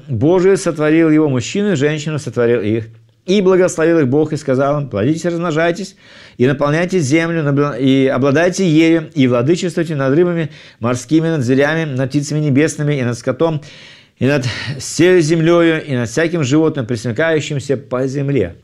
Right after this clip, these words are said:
Владычествуйте и обладайте». То есть у нас есть власть. Мы можем проговаривать. Это не просто сила, это власть. Мы не можем там что-то вот изменить в той или иной ситуации нашей силой,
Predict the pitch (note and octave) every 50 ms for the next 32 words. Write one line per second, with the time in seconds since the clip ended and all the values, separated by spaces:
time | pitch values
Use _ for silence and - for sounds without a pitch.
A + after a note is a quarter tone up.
0 | _ - A2 A2 A2+ A#2+ A#2+ A2+ A2 C#3 A3 G#3+ - G3+ E3+ - F#3 F3+ E3+ E3+
1 | E3+ D#3+ - - C3 C#3+ - B2 C#3+ D3 D3 D#3 D#3+ E3 E3 B2+ F2+ - - -
2 | _ _ - - - - - _ _ _ - E3 F3 - - D#3+ F3+ A#3 B3+ G#3+
3 | - - D#3+ F#3 F3+ F#3 - A#2 A#2+ D3 E3 D3 A2+ - - - - _ _ _
4 | _ _ _ _ _ _ _ _ _ _ _ _ _ _ _ _ _ _ _ _
5 | - - - B2+ C#3 D3+ E3+ E3 D3 D#3+ C3+ - - - B2 D3 D3+ C#3+ D3+ D3
6 | C#3 E3 G3+ A3 G3+ D#3+ A#2+ G2+ G2 F#2 - - - _ - - - - - -
7 | - _ _ - C3+ C3 D3+ D#3 D3 D3+ C3+ D#3+ G#3+ G#3+ - - D#3 C#3 - -
8 | - D#3 D3 B2 A#2 - - D3+ D#3 D#3 D3+ C#3+ C3 B2+ D3 D3+ C3 G2+ E2+ -
9 | - _ _ _ _ _ _ _ - - - _ - - G3 C4 C4 C4+ C4 B3+
10 | A#3+ G#3+ F3 C3 D3 C#3 A#2 G2+ C3 B2 A2+ F#2+ F2+ - - - _ _ _ _
11 | - - - F3+ F3 C#3 D#3+ D3 C3+ B2 B2+ - - - - E3 D3 C3 B2 D3
12 | E3 E3 D#3+ G3+ B3+ A3 - - - - - - - - F3+ F3+ E3+ D#3 D3+ D#3
13 | D3+ C#3+ D3+ D3 C#3+ D#3+ D#3+ D#3 D3 D3+ - C#3+ C#3 C3+ C#3+ D3+ D3+ D3 - D3+
14 | D3+ C#3+ D3 - - - B3 G#3 D3 G#2+ - - - -